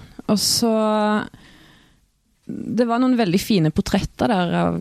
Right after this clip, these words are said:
karakterportretter. Jeg synes, eh, det var en veldig sånn fin, ehm, fremstilling av barndom. Den er veldig sånn naturlig i leken blant alle disse veldig unaturlige omgivelsene, ehm, som, ja, det,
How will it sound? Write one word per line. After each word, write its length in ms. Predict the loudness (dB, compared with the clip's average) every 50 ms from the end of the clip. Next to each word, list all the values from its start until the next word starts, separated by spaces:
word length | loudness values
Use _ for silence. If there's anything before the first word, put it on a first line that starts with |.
| -2
karakterportretter. 960 | -2 -2 -2 -2 0 0 0 0 0 0 -2 -2 -2 -2 -2 -2 0 0 2 2
Jeg 80 | 2
synes, 320 | 2 0 0 -2 -2 -2 0
eh, 400 | 0 2 2 2 2 0 0 -2
det 340 | -4 -6 -8 -4 0 0
var 220 | 0 2 2 2 2
en 80 | 2
veldig 160 | 2 2 2 2
sånn 180 | 2 2 2 0 -4 -10 -10 -8
fin, 720 | -8 -6 -4 0 2 2 4 4 4 4 4 4 2 0 -2 -2 0
ehm, 520 | 2 2 2 2 2 2 2 0 0 -2 -6 -10 -20 -20 -16
fremstilling 560 | -6 -2 0 0 0 2 0 0 2 2 2
av 140 | 2 0 0
barndom. 800 | 0 0 2 2 2 2 2 2 2 2 0 0 0 0 -2 -4 -4 -8 -20 -20 -20 -20 -20 -20 -20 _ _ _ -12 -6
Den 120 | -2 0 0
er 80 | 2 2
veldig 140 | 2 2 2
sånn 160 | 2 2 2
naturlig 540 | 0 0 -2 0 2 2 2 2 2 2 2
i 80 | 2 2
leken 600 | 2 2 2 2 0 -2 -4 -4 -2 0 0 0 2
blant 220 | 0 0 -2 -2 -2
alle 140 | 0 0
disse 260 | 0 0 0 0 -2 0
veldig 300 | 0 0 0 -2 -2 0
unaturlige 680 | 0 0 2 2 0 0 -2 -2 -2 -2 0 0 0 0
omgivelsene, 1080 | 0 0 0 0 -2 -2 0 -2 -2 -2 -4 -6 -6 -4 -2 0 2 2 0 0 -2 -4 _ -2
ehm, 540 | 0 0 2 2 0 0 0 0 -2 -2 -4 -2
som, 420 | 0 0 2 2 2 2 0 -2 -6 -12 -20 -20 -20 -20 -20 -20 -20 -20 -20 _ _ _ _ _ _ -2
ja, 120 | 0 0 -2 -4 -6 -6
det, 140 | -6 -6